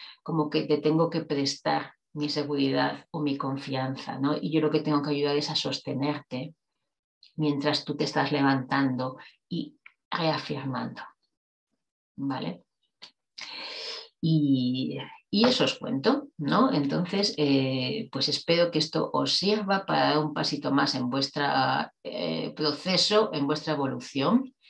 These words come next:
Eh, si, si busca-, si quieres ayuda, escríbeme y, y vemos cómo te puedo ayudar. Tengo sesiones one to one, a ver cómo se dice en español, sesiones individuales, que nos, nos ingles-, inglesizamos mucho, la verdad, ¿eh?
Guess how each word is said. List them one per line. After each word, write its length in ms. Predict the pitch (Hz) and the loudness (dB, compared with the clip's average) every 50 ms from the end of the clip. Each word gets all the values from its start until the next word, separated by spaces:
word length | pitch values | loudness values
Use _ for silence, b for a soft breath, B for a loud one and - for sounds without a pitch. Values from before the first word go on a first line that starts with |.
| B B B B B B B B B _ | B B B B B B B B B _
Eh, 1120 | - 170 160 156 156 151 147 147 143 143 143 139 139 139 147 151 113 113 113 - - - - | 4 6 6 8 8 8 6 6 6 4 2 2 2 0 0 0 -2 -2 -2 -4 -4 -6 -6
si, 640 | - - - 175 170 170 165 165 160 160 170 - | -6 -6 -4 -4 -4 -2 -2 -2 -2 -2 -2 -2
si 220 | - - - 160 151 | -4 -2 -2 0 0
busca-, 360 | 156 160 - - 160 - - | 0 -2 -2 -2 -4 -2 -2
si 160 | - - 160 | -4 -6 -4
quieres 360 | - 156 156 160 156 160 160 | -2 0 2 2 2 0 -2
ayuda, 400 | 147 139 139 147 147 143 135 135 | -4 -2 0 0 -2 0 0 -2
escríbeme 800 | 135 135 - - - 160 160 151 151 147 143 143 135 135 - - | -2 -2 -4 -2 0 0 2 2 0 -2 -2 -2 -2 -2 -4 -6
y, 640 | - 160 139 131 123 123 123 123 131 - - - - _ | -6 -6 -4 -4 -6 -6 -6 -6 -8 -8 -10 -10 -14 _
y 120 | - 160 | -8 -4
vemos 320 | 151 131 131 135 139 135 - | -4 -2 -2 -2 -4 -4 -6
cómo 240 | - 135 131 127 | -6 -6 -6 -4
te 120 | - - - | -4 -8 -8
puedo 200 | - 135 127 120 | -6 -6 -4 -4
ayudar. 440 | 120 123 - 156 165 196 226 226 - | -4 -4 -2 0 2 2 2 0 -2
Tengo 220 | - 151 139 - | -6 -6 -6 -4
sesiones 640 | - - - - - 135 131 131 131 - - - - - | -4 -4 -4 -2 -2 -2 -2 -2 -2 -2 -2 -4 -6 -10
one 300 | - 139 131 123 127 135 | -8 -6 -4 -4 -4 -4
to 120 | 135 151 147 | -2 -2 -2
one, 340 | 151 165 202 240 277 277 - - _ _ B B B B B B B B B B B _ _ _ _ _ | 2 2 4 4 2 0 -4 -12 _ _ B B B B B B B B B B B _ _ _ _ _
a 80 | _ 139 | _ -6
ver 80 | 139 | -6
cómo 200 | 131 135 135 131 | -6 -6 -6 -6
se 120 | 127 135 131 | -4 -4 -6
dice 160 | 127 131 - | -6 -8 -6
en 100 | - 131 | -6 -6
español, 380 | 131 - - 120 127 143 - - - - - | -8 -6 -6 -4 -4 -4 -4 -6 -8 -8 -6
sesiones 400 | - - 135 143 151 151 143 147 | -6 -4 -2 0 0 2 2 2
individuales, 840 | 147 147 143 143 139 143 151 165 196 226 247 277 269 - - - _ _ _ _ _ _ _ _ _ _ _ _ _ _ _ _ _ _ _ - - | 2 4 4 6 6 8 8 8 6 6 4 2 2 0 -2 -6 _ _ _ _ _ _ _ _ _ _ _ _ _ _ _ _ _ _ _ -20 -14
que 80 | - - | -8 -6
nos, 180 | 143 135 - 156 | -6 -4 -4 -4
nos 180 | 147 139 - | -4 -2 -2
ingles-, 380 | 151 147 139 143 139 135 - - - | 0 0 2 2 2 2 0 -4 -4
inglesizamos 840 | 175 160 156 156 151 147 - - 143 - 170 160 151 143 139 135 | -2 0 2 2 4 4 2 0 0 0 0 0 0 0 -2 -2
mucho, 300 | 135 131 123 - - 123 | -4 -6 -6 -4 -4 -4
la 120 | 120 131 | -4 -2
verdad, 400 | 135 139 139 139 139 139 - 135 | -4 -4 -2 -2 -4 -4 -4 -4
¿eh? 80 | - 185 | -6 -6